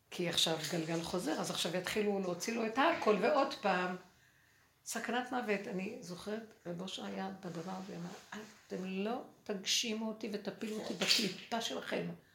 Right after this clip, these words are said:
מה אתם רוצים ממני? אני לא אדמו"ר. והוא היה צועק, אני לא אדמו"ר, ואני לא גדול, ואני לא כלום. אני נותן לכם דרך בעבודה. הוא היה צועק. כי אנשים, אה, היה לו כוח אלוקי, והוא היה עושה ישועות. אבל הם היו באים להגיד לו, "אה,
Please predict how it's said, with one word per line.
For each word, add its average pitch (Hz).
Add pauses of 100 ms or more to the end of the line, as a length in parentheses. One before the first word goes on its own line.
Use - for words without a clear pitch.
(100)
מה 240
אתם 247
רוצים 233
ממני? 202
אני 190
לא 233
אדמו"ר. 208 (480)
והוא 180
היה 190
צועק, 240
אני 190
לא 220
אדמו"ר, 208
ואני 180
לא 202
גדול, 196 (100)
ואני 175
לא 202 (120)
כלום. 208 (640)
אני 180
נותן 240
לכם 202
דרך 202
בעבודה. 175
הוא 165
היה 180
צועק. 180 (800)
כי 180
אנשים, 190
אה, 175 (260)
היה 160
לו 190
כוח 170
אלוקי, 175
והוא 185
היה 165
עושה -
ישועות. 170 (580)
אבל 160
הם 160
היו 165
באים 185
להגיד 180
לו, 190
"אה, 220